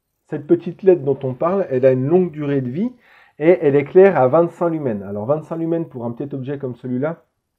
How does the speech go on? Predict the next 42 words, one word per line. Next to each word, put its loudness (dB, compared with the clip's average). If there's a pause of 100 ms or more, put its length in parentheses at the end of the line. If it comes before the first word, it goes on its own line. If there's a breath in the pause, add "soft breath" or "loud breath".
(460)
on -10
aurait -4
tendance -6
à -4
croire -4
que -4
c'est -12
pas -2
énorme, -2 (480 soft breath)
mais -4
croyez-moi 2
bien, 0
ça -4
éclare -4
vraiment -4
beaucoup. -4 (200)
Euh, -6
dans -2
la 0
nuit, -4
euh, 0
vous -6
la -2
voyez -2
vraiment -6
très -12
très -16
bien, -8 (400 soft breath)
et -16
par -14
conséquent, -6
vous -6
voyez 0
vraiment -4
très 0
très -4
bien -2
la -2
position -12
de -8
votre -6
chien, -14